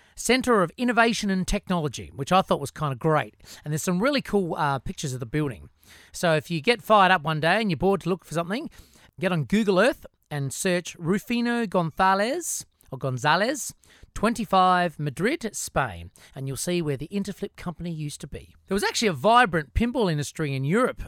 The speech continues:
throughout the seventies and right into the eighties as well. There was manufacturers like Sonic, Rissell, Playmatic, and Interflip, and they all came from Spain. There was also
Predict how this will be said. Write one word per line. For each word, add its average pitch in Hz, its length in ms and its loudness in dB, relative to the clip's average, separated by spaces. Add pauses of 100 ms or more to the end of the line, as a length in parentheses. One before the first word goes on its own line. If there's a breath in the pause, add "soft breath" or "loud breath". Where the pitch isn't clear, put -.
throughout 139 260 -4
the - 80 -14
seventies 104 640 -10 (280 loud breath)
and 143 160 -4
right 190 200 2
into 180 200 -2
the 151 120 -2
eighties 113 320 -4
as 117 140 -10
well. 120 300 -6 (260 loud breath)
There 165 80 -2
was 151 80 -2
manufacturers 170 720 -2
like 131 180 -6
Sonic, - 540 0 (500 soft breath)
Rissell, 247 640 0 (400 soft breath)
Playmatic, 202 580 0
and 160 140 0
Interflip, 190 520 -4 (420 soft breath)
and 143 100 -6
they 151 80 -2
all 254 240 2
came 208 240 -2
from 170 160 -6
Spain. 110 520 -2 (260 loud breath)
There 170 100 -2
was 160 120 0
also 180 580 2